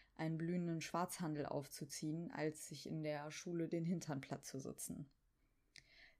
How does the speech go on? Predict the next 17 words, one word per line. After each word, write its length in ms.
Der 120
Vater 520
darf 220
sich 180
ja 100
als 320
Mitglied 680
einer 220
kommunistischen 760
Partei 500
in 180
Deutschland 580
gar 200
nicht 220
mehr 120
sehen 260
lassen 540